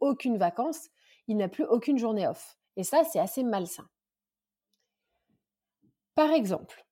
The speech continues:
j'ai souvent eu ce syndrome du sauveur moi-même avec une amie anorexique. J'étais là tout le temps pour elle.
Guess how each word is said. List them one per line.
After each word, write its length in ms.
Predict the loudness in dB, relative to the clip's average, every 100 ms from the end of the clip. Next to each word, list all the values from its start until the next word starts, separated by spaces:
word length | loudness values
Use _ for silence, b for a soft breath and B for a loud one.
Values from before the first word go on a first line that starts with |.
| -4
j'ai 160 | -2
souvent 340 | 0 0 2 2
eu 240 | 2 2
ce 120 | -2
syndrome 380 | -4 -4 -4 -4
du 80 | -6
sauveur 340 | -4 2 4
moi-même 320 | 4 -2 -2
avec 300 | -2 -4 -6
une 80 | -8
amie 180 | -6 -4
anorexique. 680 | -4 -6 -8 -12 -18 -20 _ b b b
J'étais 340 | -4 0 4 6
là 260 | 6 4 -2
tout 120 | -4
le 60 | -2
temps 140 | -4
pour 180 | -4 -4
elle. 160 | -4